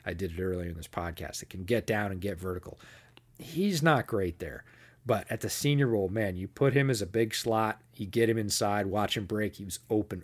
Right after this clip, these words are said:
over and over again. I made a Twitter post about it during the Senior Bowl. He's just there and he catches the ball. Is he open by a lot? No. Is he super flashy? Does he have those amazingly lightning feet? Mm-mm. But he can set a guy up, get him tilting one way,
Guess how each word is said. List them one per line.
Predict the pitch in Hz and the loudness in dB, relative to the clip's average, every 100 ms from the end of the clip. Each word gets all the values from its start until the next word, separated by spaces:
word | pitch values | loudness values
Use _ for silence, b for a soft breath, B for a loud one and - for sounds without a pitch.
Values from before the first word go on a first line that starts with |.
| - | 2
over | 110 113 | 2 4
and | 107 | 2
over | 101 98 95 | 0 -2 -4
again. | 85 82 | -6 -8
I | |
made | 85 87 | -8 -8
a | 82 | -10
Twitter | - 98 92 | -6 -4 -4
post | 87 82 | -6 -8
about | - 90 85 | -6 -6 -6
it | |
during | 82 90 78 | -8 -10 -6
the | |
Senior | - 101 98 | -6 -6 -6
Bowl. | 85 80 | -6 -8
He's | 80 | -8
just | 95 - | -8 -4
there | 104 123 | 2 2
and | 113 | 2
he | |
catches | 110 104 - 98 | -2 -4 -4 -6
the | |
ball. | 98 101 95 - B B B B | -2 -2 -2 -8 B B B B
Is | 104 | -2
he | 107 | 6
open | 135 143 147 | 6 6 8
by | 135 | 8
a | 113 | 8
lot? | 101 110 139 165 - | 4 4 4 2 0
No. | 135 113 | 2 2
Is | 92 | 0
he | 85 | -2
super | - - 165 | -2 0 -2
flashy? | 151 143 143 156 - 160 | -4 2 4 6 4 0
Does | 139 101 | -2 -2
he | 101 | -2
have | 113 110 | -2 0
those | 104 92 | -2 -4
amazingly | 98 117 127 123 123 123 | -4 0 4 4 2 0
lightning | 113 113 123 113 117 | 0 4 4 2 -4
feet? | - 131 127 | -2 0 0
Mm-mm. | - 123 131 98 82 b b b - | -6 -6 -4 -4 -8 b b b -4
But | 107 | -2
he | 98 | -2
can | 98 90 | -2 -2
set | - 117 | 2 4
a | 127 | 6
guy | 123 120 117 | 6 6 6
up, | 120 - - | 4 0 -4
get | 113 113 | 2 2
him | 117 | 2
tilting | 135 123 127 113 | 2 2 2 0
one | 113 113 | 0 0
way, | 113 107 | 2 0